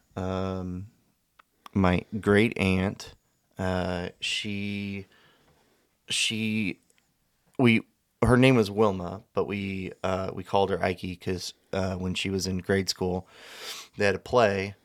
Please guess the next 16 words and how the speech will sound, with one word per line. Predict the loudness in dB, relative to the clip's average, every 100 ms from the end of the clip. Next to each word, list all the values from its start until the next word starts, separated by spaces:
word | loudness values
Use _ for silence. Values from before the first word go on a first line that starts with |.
| _ -6
and | -4
they | -2
didn't | -2 -2
have, | -2 0 -2 -4 -8 -2
uh, | 0 2 0 -4 -6 -8
any | -6 -4 -4 -8 -12 _ _ _ _ _ _ _ _ _ -2
men | 0 2 0 -2 -2
<laughs> | -2 -4
doing | 0 2 2
the | 0
play, | 10 12 12 10 4 -12
so | -6 -4
she | 2
got | 2
to | 4
play | 2 2 2